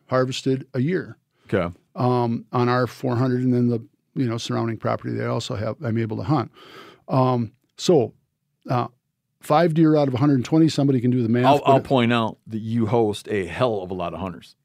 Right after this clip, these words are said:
Speaker 1: Yeah, uh, generally over thirty people do, uh, deer hunt our place every year.
Speaker 2: Yeah.
Speaker 1: Um, um, and we are at twenty-nine deer right now, and we have another,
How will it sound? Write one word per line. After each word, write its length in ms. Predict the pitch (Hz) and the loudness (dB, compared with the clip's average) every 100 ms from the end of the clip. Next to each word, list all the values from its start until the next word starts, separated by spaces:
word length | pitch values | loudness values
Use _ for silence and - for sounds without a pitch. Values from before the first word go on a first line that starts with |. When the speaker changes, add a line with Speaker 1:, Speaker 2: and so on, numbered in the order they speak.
| - | -6
Speaker 1:
Yeah, 240 | 143 127 131 | -2 -2 -2
uh, 120 | 170 185 180 151 | -4 -6 -8 -4
generally 520 | 139 202 202 175 165 | 0 2 2 2 2
over 240 | 156 156 | 2 0
thirty 280 | 156 147 139 | 0 0 0
people 480 | 120 139 135 120 120 | 0 -2 0 -2 -2
do, 300 | 117 117 120 - | -6 -6 -6 -6
uh, 140 | 113 | -6
deer 200 | 107 127 | -4 -4
hunt 180 | 110 110 | -2 -4
our 100 | 104 | -8
place 300 | - 113 - | -10 -12 -10
every 220 | 117 113 | -12 -12
year. 180 | 110 - | -14 -14
Speaker 2:
Yeah. 200 | 90 80 - _ _ _ _ 165 | -12 -12 -14 _ _ _ _ -4
Speaker 1:
Um, 420 | 120 117 113 101 _ _ _ _ _ 131 - - | -2 0 -4 -8 _ _ _ _ _ -12 -10 -6
um, 340 | 127 117 117 - - | -4 -4 -8 -10 -2
and 260 | 139 139 - _ _ _ | 0 0 -2 _ _ _
we 180 | 139 170 | 0 4
are 140 | 147 | 4
at 200 | 143 135 - _ | 2 0 -6 _
twenty-nine 580 | - 175 175 196 156 107 - _ - | -2 0 2 0 -4 -6 -14 _ -6
deer 200 | 196 160 | -2 -2
right 200 | 107 107 | -4 -10
now, 220 | 101 - _ _ _ - | -16 -18 _ _ _ -8
and 100 | 113 | -4
we 100 | 117 | -2
have 140 | 120 | 0
another, 460 | 113 120 127 123 | 0 0 2 0